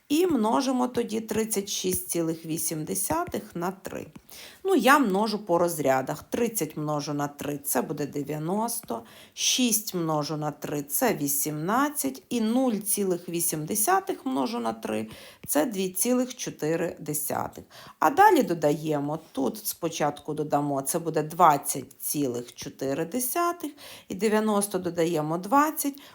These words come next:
отримуємо сто десять цілих чотири десятих. Отже, сума перших шести — це сто десять цілих чотири десятих. Останнє завдання в демонстраційному варіанті.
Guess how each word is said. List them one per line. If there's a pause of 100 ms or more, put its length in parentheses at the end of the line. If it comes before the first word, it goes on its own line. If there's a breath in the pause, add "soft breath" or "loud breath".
отримуємо
сто (100)
десять
цілих
чотири
десятих. (520 loud breath)
Отже,
сума
перших
шести —
це
сто
десять
цілих
чотири (160)
десятих. (1400 soft breath)
Останнє
завдання
в
демонстраційному
варіанті.